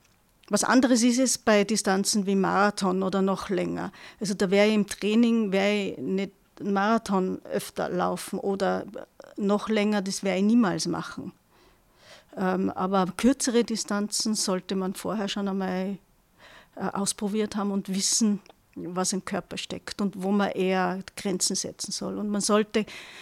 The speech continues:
auf jeden Fall mal defensiv beginnen beim Lauf, weil die zweite Hälfte oder ein, ein, ein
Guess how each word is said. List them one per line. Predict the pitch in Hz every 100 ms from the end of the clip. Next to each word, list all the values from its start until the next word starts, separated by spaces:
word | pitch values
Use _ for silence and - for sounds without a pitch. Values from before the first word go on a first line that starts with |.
| - - -
auf | 208
jeden | 208 240
Fall | 262 226
mal | 214
defensiv | 196 220 - 285 254 - 254 247 - - _
beginnen | 220 - 226 233 254 311 370 - _ _ _ _
beim | 240 247 233
Lauf, | 226 226 311 - - _ - - -
weil | 202 214
die | 214 208
zweite | 208 202 - 254
Hälfte | 240 254 - 277 247
oder | 196 202 175
ein, | 196 -
ein, | 180 185 185
ein | 175 175 170 185